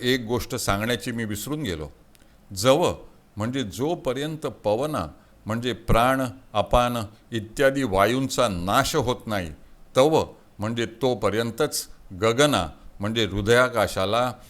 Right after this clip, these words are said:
वाचा आथी म्हणजे असते आणि म्हणूनच तो अनाहत नाद घुमतो. त्या अनाहत नादाच्या मेघासारख्या ध्वनीने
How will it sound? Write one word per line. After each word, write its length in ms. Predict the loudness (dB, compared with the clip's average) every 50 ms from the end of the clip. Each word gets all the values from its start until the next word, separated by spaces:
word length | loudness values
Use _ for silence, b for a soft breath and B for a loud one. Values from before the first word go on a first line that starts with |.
| B B B
वाचा 540 | -6 0 2 2 2 2 2 2 2 2 2 0 -2
आथी 500 | -2 -2 -2 -2 -2 -4 -4 -4 -8 -16 -16 -10 -6
म्हणजे 260 | -4 -4 -2 -4 -4 -4 -4
असते 580 | -4 -4 -4 -4 -2 -2 -2 -2 -4 -6 -10 b b b b -6
आणि 180 | -4 -2 -2 -2
म्हणूनच 580 | -2 0 0 0 2 2 0 0 -2 -6 -12
तो 460 | -12 -16 -20 -20 -10 -6 -6 -6 -4 -4
अनाहत 420 | -4 -2 0 0 0 2 2 0 0 -2 -4
नाद 340 | -2 0 0 0 0 -2 -8 -10 -8 -6
घुमतो. 480 | -4 -4 -4 -2 -2 -4 -4 -4 -6 -10 -10 -12 -14 -20 -20 b b b b b b b 2
त्या 160 | 2 2 4 2
अनाहत 540 | 0 0 2 4 4 4 4 2 0 -2 -2
नादाच्या 500 | 0 2 2 4 2 2 0 0 -2 -2
मेघासारख्या 840 | -2 -2 0 0 0 2 2 0 2 2 0 0 0 0 -2 -4 -4
ध्वनीने 460 | -2 -2 -2 -2 -2 -2 -4 -6